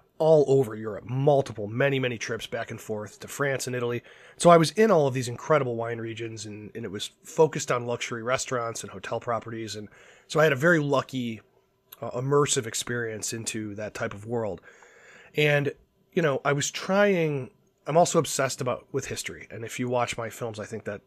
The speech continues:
is moderately apparent that I keep trying to skew them all towards historical films, whether,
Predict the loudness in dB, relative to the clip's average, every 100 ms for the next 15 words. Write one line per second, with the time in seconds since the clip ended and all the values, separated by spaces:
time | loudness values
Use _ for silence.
0 | _ -6 -6 -8 -4 2 2 2 -2 -4
1 | -4 -4 -2 -4 -6 -6 -6 -4 -4 -4
2 | -4 -4 -2 -2 0 0 0 -4 -4 -6
3 | -6 -6 -8 -2 0 0 -4 -6 -6 -6
4 | -8 -8 -6 -8